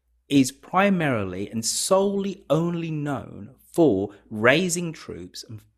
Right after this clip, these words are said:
and commanding them for four years against the United States.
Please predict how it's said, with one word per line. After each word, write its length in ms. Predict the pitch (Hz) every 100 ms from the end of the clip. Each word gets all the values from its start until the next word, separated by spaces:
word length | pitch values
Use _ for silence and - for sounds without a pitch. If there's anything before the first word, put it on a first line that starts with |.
| _ _ _ _ _ -
and 160 | 113
commanding 400 | 113 117 131 147
them 100 | 110
for 100 | 104
four 260 | - 120 113
years 340 | 104 87 90
against 720 | - 98 - 92 76 - - -
the 80 |
United 560 | 90 90 82 78 - -
States. 520 | - - - - -